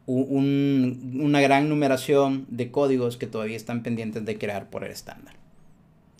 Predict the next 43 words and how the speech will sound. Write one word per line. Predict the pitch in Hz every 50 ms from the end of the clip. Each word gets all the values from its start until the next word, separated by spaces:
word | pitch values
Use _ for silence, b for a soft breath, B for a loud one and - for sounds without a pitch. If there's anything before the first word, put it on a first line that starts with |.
| b b b b b b b _ _ _ _ _ _ _
Ok, | - 143
aquí | 180 208 196 190 170
está | - - 180
el | 170 175
nombre | 170 170 175 175 170 165 165 170 180 180 -
de | 120 113 117 -
cada | 131 127 127 131
uno | 135 139 139 135 135 135 131
de | 120 120 120
los, | 117 123 123 123 123 123 - - - - _ _ _ _ _ _ _
de | - 131 127 127
los | 117 110 -
campos | - 123 107 101 117 117
como | - - 113 104 95
vimos. | 95 - - - - - b b b b b b b b b b
La | - 113 113
versión, | 110 110 107 - - 151 160 180 202 202 190 - - - _ _ _ _ _ _ _
el | - 123 120
campo | 120 135 123 120 117 123 123
de | 123 120
calidad | 120 113 101 98 101 107
de | 107
servicio, | 107 - 123 135 160 175 175 - 185 190 233 233 - b b b b b b b b b _ _
el | - 127 123 120
flow | 123 - 123 120
label, | 123 147 170 185 170 170 170 165 -
que | - 123
nada | 117 117 120
más | 120 117 -
es | 135
una | 123 120 117
etiqueta | 120 120 123 - 127 120 113 131 127 123 123
para | 107 104 98 95 95 - - -
representar | - 123 120 - 101 - - 104 107 113 104 -
cada | 113 113 110 110
flujo, | - 175 175 180 - 214 285 B B B B B B B B _ _
cuánto | - 131 127 123 120 127
es | 117 120
el | 117 113
tamaño | 120 120 110 110 110 113
total | - - - - 120 117 113
del | 117 117 113
paquete, | - 127 - 190 185 185 - 208 220 214